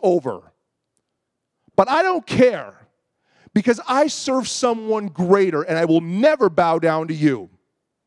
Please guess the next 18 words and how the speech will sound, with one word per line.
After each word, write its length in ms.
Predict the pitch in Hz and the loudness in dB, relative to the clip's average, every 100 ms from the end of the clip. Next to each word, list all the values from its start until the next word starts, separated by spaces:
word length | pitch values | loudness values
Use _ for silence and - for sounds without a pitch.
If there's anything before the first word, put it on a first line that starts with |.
| _ _ _ _ _ _ | _ _ _ _ _ _
because 320 | 170 - 190 | -4 0 0
it's, 380 | 185 175 - - - _ | 0 -4 -8 -12 -18 _
it's 200 | 185 - | 0 0
this 280 | - 196 - | -2 -2 -2
level. 480 | 160 131 110 80 67 _ _ _ _ _ _ _ _ _ _ _ _ _ | -2 -2 -4 -12 _ _ _ _ _ _ _ _ _ _ _ _ _ _
So 160 | - 208 | -2 0
Nebuchadnezzar 720 | 226 262 254 220 226 233 202 | 0 -2 -4 -4 -2 -2 -2
gets 240 | 185 175 | -4 -6
so 400 | - - - 247 - | -8 -4 0 0 -2
angry, 580 | 220 220 202 175 147 175 | -8 -6 -4 -2 -2 -4
and 80 | 175 | -4
he 80 | |
makes 300 | 180 254 208 | -4 -4 -6
the 80 | 220 | -10
fire 480 | - - 214 208 175 | -8 -4 -2 -2 -6
seven 460 | - - 254 226 214 | -8 -6 -4 -4 -8
times 400 | - 214 202 - | -6 -6 -6 -4
hotter. 500 | 185 180 143 113 | -2 -2 -4 -8